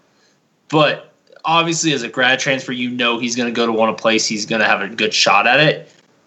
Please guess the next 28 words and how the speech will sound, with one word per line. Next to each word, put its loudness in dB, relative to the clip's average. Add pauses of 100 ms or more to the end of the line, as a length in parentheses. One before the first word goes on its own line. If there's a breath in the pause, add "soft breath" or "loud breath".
(160)
I, 2
I 2
don't 0
think -8
we're -10
set -4
at -10
quarterback. -2
Adrian 0
Martinez 0
didn't -6
play 0
a -4
down 0
or -4 (260)
last -2
year -4
in -6
high 0
school -8
football. -8
He's -8
coming 2
off -2
a -8
major -2
shoulder -6
surgery. -12